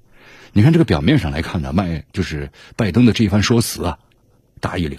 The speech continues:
然，但其实呢，暴露了拜登对这个麦卡锡啊当选他挺忧虑的。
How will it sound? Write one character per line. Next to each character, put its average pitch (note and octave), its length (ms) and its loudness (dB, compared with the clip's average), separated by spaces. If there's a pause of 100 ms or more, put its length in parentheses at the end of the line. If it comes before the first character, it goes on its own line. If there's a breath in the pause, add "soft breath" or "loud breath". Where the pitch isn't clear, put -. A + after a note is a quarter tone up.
然， - 220 -18
但 A#2 160 2
其 C3 180 4
实 G#2+ 140 -2
呢， G#2+ 120 2
暴 G#2+ 220 0
露 E2+ 120 -2
了 D2+ 80 -4
拜 D#2 180 -2
登 G2 240 2 (460)
对 F#2 160 2
这 F2 80 0
个 E2+ 60 0
麦 F2 140 0
卡 - 140 -14
锡 - 160 -8
啊 - 100 -12
当 G#2+ 240 4
选 - 160 -10
他 - 100 -10
挺 - 180 -8
忧 A#2 160 2
虑 F3 160 0
的。 - 80 -14